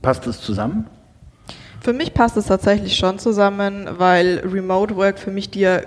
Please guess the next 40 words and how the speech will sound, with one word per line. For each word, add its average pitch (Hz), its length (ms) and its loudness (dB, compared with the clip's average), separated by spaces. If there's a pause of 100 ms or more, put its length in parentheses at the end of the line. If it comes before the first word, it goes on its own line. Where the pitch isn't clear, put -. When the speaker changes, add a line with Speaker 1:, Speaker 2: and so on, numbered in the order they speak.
(140)
Speaker 2:
der 190 160 0
Überbegriff 196 680 0
ist, - 320 -4
der 185 260 4
über 196 560 0
Homeoffice 196 500 -2
und - 100 -4
Coworking 190 420 -2
Space - 420 -6
schwebt. - 560 -2 (920)
Ähm, 196 220 2 (320)
weil 180 120 2
ich 196 80 -4
denke, 202 400 4
also 190 200 0
Remote 202 380 -2
Work 202 140 0
ist 202 140 -2
ja 185 240 6 (100)
ortsunabhängiges 190 1300 0
Arbeiten 185 560 0 (260)
und 185 100 -8
das 190 120 -6
kann 196 180 0
ich 190 80 -6
ja 196 80 0
sowohl, 190 600 2
wenn 190 160 2
ich 190 100 -8
zu 190 140 -6
Hause 190 300 2
arbeite, 180 480 2
als - 180 -2
auch - 100 -12
wenn 175 100 -6
ich 175 100 -10
im 180 100 -12
Coworking 180 420 -8
Space - 380 -6
bin. 160 160 -8